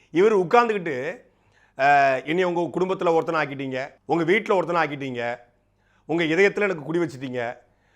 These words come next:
அஹ், உங்க வீட்டுக்குள்ள நான் வந்துட்டேன்." யார் வீட்டுக்குள்ள அவர் வந்தாருன்னு தெரியலையே. என்னைய விஜின்னு கூப்பிடுவீங்க, விஜிமான்னு கூப்பிடுவீங்க, ஆ, புஜ்ஜுமான்னு கூப்பிடுவீங்க. ஆமா, அவளை புஜ்ஜுமா, விஜுமா அப்படின்னு யாரை கூப்பிடுவான்னு தெரியல.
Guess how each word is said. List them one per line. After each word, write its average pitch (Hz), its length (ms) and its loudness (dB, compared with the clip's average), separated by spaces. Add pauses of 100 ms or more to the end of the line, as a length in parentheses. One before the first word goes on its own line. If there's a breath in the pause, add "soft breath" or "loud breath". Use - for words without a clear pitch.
(200)
அஹ், 127 420 2
உங்க 143 240 -4
வீட்டுக்குள்ள 202 320 -2
நான் 156 240 -2
வந்துட்டேன்." 127 320 -4 (320)
யார் 156 400 -4
வீட்டுக்குள்ள 170 320 -8
அவர் 135 120 -10
வந்தாருன்னு 131 280 -8
தெரியலையே. 101 360 -14 (300)
என்னைய 156 300 -4
விஜின்னு 156 220 -4
கூப்பிடுவீங்க, 151 500 -6
விஜிமான்னு 170 560 -6
கூப்பிடுவீங்க, 139 520 -8 (200 soft breath)
ஆ, 156 100 -2
புஜ்ஜுமான்னு 180 580 -4
கூப்பிடுவீங்க. 135 540 -6 (380 soft breath)
ஆமா, 247 100 0
அவளை 175 300 0
புஜ்ஜுமா, 170 600 -4
விஜுமா 165 560 -2 (380 soft breath)
அப்படின்னு 156 520 -2
யாரை 151 380 4
கூப்பிடுவான்னு 175 460 -4
தெரியல. 165 100 -4